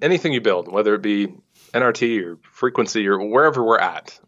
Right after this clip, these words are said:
um, and anybody listening, wherever you're at, I think it's very important to live within your means. I think that's biblical and not go into massive debt.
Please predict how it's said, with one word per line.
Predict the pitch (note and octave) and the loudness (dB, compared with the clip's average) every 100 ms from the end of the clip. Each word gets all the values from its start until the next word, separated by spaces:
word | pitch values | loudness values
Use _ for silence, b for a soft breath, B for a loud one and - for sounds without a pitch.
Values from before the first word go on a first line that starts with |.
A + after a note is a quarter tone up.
| - | -14
um, | F#2 F#2 F2 E2+ - | -12 -12 -14 -16 -10
and | G2 | -8
anybody | G2+ A2 G2+ G2 | -4 0 2 2
listening, | F#2+ F#2+ E2+ F2 | 0 -2 -4 -4
wherever | F2 F2 F2 | -2 -2 -2
you're | F2 | -2
at, | E2+ F2 | -2 -2
I | - | -4
think | - A#2+ A#2 | -4 -2 0
it's | G2+ | 0
very | A2+ A2 | 2 2
important | A2+ G#2 G2 G2 | 2 2 0 0
to | |
live | F#2+ F#2+ | -2 0
within | G2 G2+ G2 | 0 -2 -6
your | F2+ | -6
means. | F2+ F#2 A#2+ E3+ - | -6 -4 -2 -2 -2
I | F2 | -4
think | F#2+ - | -4 -4
that's | F#2 | -6
biblical | - F#2+ G#2 G#2+ A2+ D#3 B2 | 0 2 2 2 2 2 0
and | F2+ | 0
not | F2 F#2+ | -2 0
go | F#2+ | 0
into | F#2+ F#2 | 0 0
massive | F#2+ F#2 - F2+ F2+ | 0 0 -2 -4 0
debt. | G#2 E3+ | 2 0